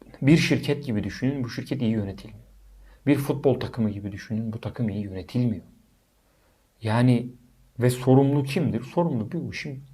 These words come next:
bir numarasıdır arkadaşlar. Başıdır.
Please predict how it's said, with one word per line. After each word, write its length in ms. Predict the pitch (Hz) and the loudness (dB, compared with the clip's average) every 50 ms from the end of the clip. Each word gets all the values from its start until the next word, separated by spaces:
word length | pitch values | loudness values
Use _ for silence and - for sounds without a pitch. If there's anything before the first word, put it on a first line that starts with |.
| _ _ _ _ _ _ _ _ _ _ _ _ _ _ _ _ _ _ _ _ _ _ _ 131 | _ _ _ _ _ _ _ _ _ _ _ _ _ _ _ _ _ _ _ _ _ _ _ 4
bir 160 | 156 170 170 | 4 6 6
numarasıdır 520 | 143 107 92 87 85 82 - - - - | 4 2 -2 -4 -8 -10 -14 -18 -18 -16
arkadaşlar. 520 | 92 87 82 - 143 147 123 - - - - _ _ _ _ _ _ _ _ _ _ _ _ _ - | -16 -16 -10 -8 -8 -8 -8 -10 -12 -18 -20 _ _ _ _ _ _ _ _ _ _ _ _ _ -8
Başıdır. 520 | 98 - - - 180 170 120 - - - | -6 -2 4 4 4 4 4 -4 -6 -12